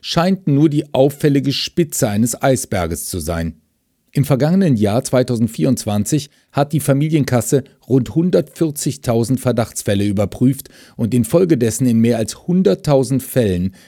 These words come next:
ein steuerrechtliches Ermittlungsverfahren angestoßen, teilt das B A mit. In achttausend Fällen bestehe der Verdacht auf bandenmäßigen Betrug beim Leistungsmissbrauch.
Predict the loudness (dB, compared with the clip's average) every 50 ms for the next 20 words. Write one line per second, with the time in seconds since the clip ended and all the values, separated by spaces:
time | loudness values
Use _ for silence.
0 | _ -8 -6 -4 -4 -2 0 0 2 4 4 4 4 2 0 0 -2 -2 -4 -2
1 | -2 -4 -4 -2 0 0 0 0 0 -2 -2 -2 -4 -6 -6 -4 -4 -4 -2 -2
2 | -4 -2 -2 -2 -2 -2 -2 -4 -4 -2 -2 -2 -2 -2 -2 -2 -2 -4 -6 -4
3 | -4 -4 -4 -4 -6 -4 -4 -4 -4 -4 -4 -6 -6 -4 -2 -2 -2 -4 -6 -10
4 | -18 -20 _ _ _ _ _ _ _ _ _ _ _ _ -2 0 0 0 0 -4
5 | -4 -4 -2 0 2 2 2 2 -2 -4 -4 -2 -2 0 0 0 -2 -4 _ _
6 | _ _ -2 -2 0 2 2 4 4 4 2 0 0 -2 -2 0 -2 -4 -4 -4
7 | -6 -6 -6 -6 _ -2 0 0 0 0 0 0 2 2 4 4 2 2 0 0
8 | 0 2 2 2 0 -2 -4 -4 -2 -2 -2 -2 -4 -6 -6 -4 -2 -2 -2 -2
9 | -2 -2 -4 -4 -6 -4 -4 -4 -4 -4 -6 -6 -6 -4 -2 -2 -4 -6